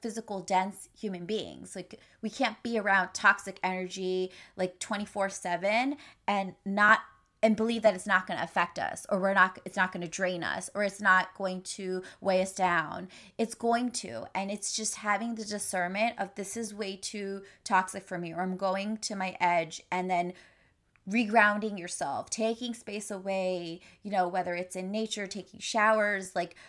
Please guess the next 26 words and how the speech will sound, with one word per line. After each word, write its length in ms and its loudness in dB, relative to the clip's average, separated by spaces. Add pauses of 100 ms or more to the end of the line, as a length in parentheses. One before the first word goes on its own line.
(160)
rooting 340 2
yourself, 460 0
journaling, 600 2
meditating, 760 -2 (120)
all 200 4
these 200 -4
different 340 -6
things 240 -4
that 140 -6
you 140 -10
need 300 -4
to 160 -10
reground 720 2
yourself 640 0 (420)
away 420 4
from 260 2
that 220 4
other 280 0
vibration, 720 0
which 240 -6
could 160 -8
be 180 -10
a 80 -2
very 600 -2
dense, 480 -2
heavy 600 -4